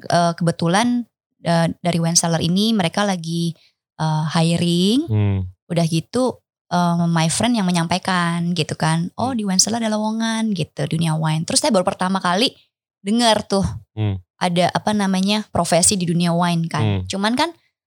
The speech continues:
Speaker 1: waktu itu masih nggak terlalu pahamnya dunia wine seperti apa. Cuman
Speaker 2: Hmm.
Speaker 1: memang,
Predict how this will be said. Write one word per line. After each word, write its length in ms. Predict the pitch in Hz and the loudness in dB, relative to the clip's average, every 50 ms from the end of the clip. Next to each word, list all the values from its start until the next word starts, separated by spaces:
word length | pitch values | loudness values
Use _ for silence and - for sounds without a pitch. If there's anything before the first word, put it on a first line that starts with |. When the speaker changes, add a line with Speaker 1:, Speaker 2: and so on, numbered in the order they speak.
| _ _ | _ _
Speaker 1:
waktu 300 | _ 185 190 139 - - | _ -2 -2 -2 -2 -2
itu 80 | - - | -2 0
masih 280 | 302 311 269 - - 247 | 0 0 0 0 0 2
nggak 160 | 220 175 - | 0 2 2
terlalu 220 | - 196 190 202 | 2 0 0 0
pahamnya 520 | 202 - - 180 170 - 196 196 196 214 262 | 0 0 -2 -2 0 0 0 2 2 2 2
dunia 280 | 226 196 185 185 180 | 2 2 2 2 2
wine 140 | 175 175 185 | 2 2 2
seperti 340 | 196 - - - 160 - 165 | 0 -2 -2 -4 -4 -2 -2
apa. 320 | 151 - - - 196 196 185 | -4 -4 -2 -2 -4 -2 -2
Cuman 240 | - - 202 214 285 | -4 -4 -4 -2 -2
Speaker 2:
Hmm. 100 | - 214 | -2 -2
Speaker 1:
memang, 220 | 208 220 269 294 | -2 -2 -2 -2